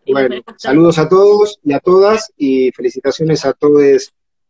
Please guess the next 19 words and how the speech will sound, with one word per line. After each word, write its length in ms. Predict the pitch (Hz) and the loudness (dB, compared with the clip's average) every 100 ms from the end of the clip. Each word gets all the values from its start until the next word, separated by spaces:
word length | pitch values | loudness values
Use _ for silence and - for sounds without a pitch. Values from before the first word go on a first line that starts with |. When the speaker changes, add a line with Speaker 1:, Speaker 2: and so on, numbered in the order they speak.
| _ _ - | _ _ -6
Speaker 1:
los 220 | 123 - | -4 -4
compañeros 880 | 127 123 127 147 151 147 143 135 127 | -8 -4 0 2 2 2 2 2 0
que 100 | 117 | -6
están 480 | - 135 131 120 120 | -8 -6 -4 -4 -6
y 120 | 123 | -8
compañeras 500 | 120 120 127 143 147 | -8 -4 0 0 -2
que 80 | 127 | -6
están 280 | - 123 123 | -10 -8 -8
participando 580 | 117 110 113 117 123 120 | -10 -14 -14 -10 -8 -8
del 100 | - | -8
festival. 420 | 113 123 107 95 _ _ _ _ _ - | -10 -8 -8 -10 _ _ _ _ _ -12
Muchas 260 | 127 139 | -6 -2
gracias. 300 | 127 117 113 - _ _ _ _ | -2 -4 -8 -14 _ _ _ _
Speaker 2:
Bueno, 320 | 233 226 220 214 | -14 -12 -12 -12
un 100 | 254 | -8
beso 200 | 269 285 | -6 -8
grande. 380 | 262 240 226 226 _ _ _ _ _ _ _ _ _ _ _ _ - | -10 -12 -18 -20 _ _ _ _ _ _ _ _ _ _ _ _ -6
Speaker 1:
Nos 120 | 135 | -4
vemos. 400 | 139 131 123 | -2 -2 -4